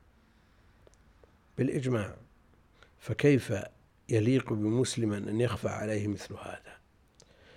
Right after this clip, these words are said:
وهذا الجاهل الذي، الذي جامع في نهار رمضان جاهلا لا يخلو إما أن يكون جاهلا بأصل الحكم،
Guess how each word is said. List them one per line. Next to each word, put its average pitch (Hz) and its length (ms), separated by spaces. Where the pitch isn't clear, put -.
وهذا 139 380
الجاهل 107 640
الذي، 101 440
الذي 98 540
جامع 127 520
في 120 180
نهار 110 400
رمضان 101 520
جاهلا 98 760
لا 143 300
يخلو 143 380
إما 135 440
أن 127 100
يكون 123 500
جاهلا 127 800
بأصل - 400
الحكم، 107 460